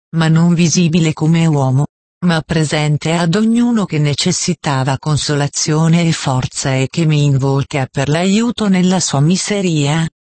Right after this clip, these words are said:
Ma io non posso intervenire consolando, dove il mio spirito non è richiesto, dove non c'è nessun legame fra la scintilla spirituale nell'uomo e lo spirito del Padre dall'eternità.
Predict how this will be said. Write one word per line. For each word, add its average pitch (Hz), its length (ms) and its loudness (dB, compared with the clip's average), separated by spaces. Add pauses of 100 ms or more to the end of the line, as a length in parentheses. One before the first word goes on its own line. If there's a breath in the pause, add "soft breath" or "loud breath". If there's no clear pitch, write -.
(600)
Ma 175 160 2
io 170 240 2
non 175 220 2
posso 220 460 -4
intervenire 175 1160 0
consolando, 143 1040 0 (320)
dove 165 400 0
il 160 200 2
mio 175 380 2
spirito 185 760 -2
non 185 220 2
è 214 140 0
richiesto, 208 720 -2 (320)
dove 180 360 0
non 170 220 4
c'è 202 260 0
nessun 208 460 2
legame 156 580 0
fra 156 260 -2
la 139 140 0
scintilla 160 720 0
spirituale 170 1000 0
nell'uomo 143 640 0
e 196 120 -2
lo 160 160 0
spirito 175 720 0
del 139 220 0
Padre 151 440 0
dall'eternità. 147 1000 -2